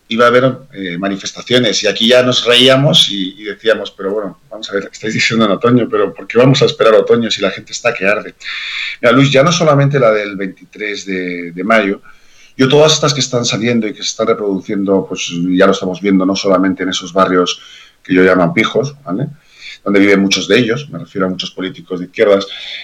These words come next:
pero ya estamos viendo que se están replicando en muchos sitios, ¿no? Y yo escucho dos cosas que, que las dos, pues, me dejan igual, ¿no? Es decir, por un lado lo que escucho es, evidentemente, pues, esa visión del gobierno, y ayer hablaba la, la vicepresidenta Calvo diciendo que la gente que hacía eso era completamente, bueno,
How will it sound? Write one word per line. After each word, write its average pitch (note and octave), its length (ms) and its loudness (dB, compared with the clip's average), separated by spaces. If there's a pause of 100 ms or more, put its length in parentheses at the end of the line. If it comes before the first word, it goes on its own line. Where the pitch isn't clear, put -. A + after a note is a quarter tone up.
(480)
pero G#2 600 4
ya C3 120 2
estamos C#3 260 4
viendo C3+ 240 4
que - 60 0
se - 80 2
están A2+ 180 -4
replicando G#2+ 440 -4
en G2+ 60 -8
muchos G2 240 -6
sitios, - 380 -6
¿no? C#3+ 140 -20 (340)
Y B2 80 -2
yo D#3 80 4
escucho G#3 340 0
dos D#3 180 2
cosas E3 280 0
que, A2 420 -6
que A#2 120 -4
las A2+ 160 2
dos, E3 160 0
pues, A#2 240 -12
me A2+ 100 -4
dejan C#3+ 240 0
igual, G#2+ 380 2
¿no? D3 100 2
Es B2 160 -4
decir, A2+ 180 -6
por B2+ 120 2
un E3 100 4
lado F#3+ 180 6
lo F3 120 0
que D#3+ 60 -6
escucho E3+ 420 -2
es, D#3+ 160 0
evidentemente, C3+ 640 -2
pues, A2+ 240 0
esa - 180 0
visión A#2+ 400 2
del G2+ 120 0
gobierno, A2+ 360 2
y G2+ 40 2
ayer G#2 200 0
hablaba G2+ 300 2
la, G2 260 2
la F#2+ 160 -2
vicepresidenta G2 720 -4
Calvo G#2 240 2
diciendo G2 360 -4
que - 140 -8
la F#2 100 -2
gente F#2+ 280 -6
que F#2 60 -10
hacía G2+ 240 4
eso F#2+ 200 4
era F#2+ 100 4
completamente, F#2 640 -6
bueno, F#2+ 240 -6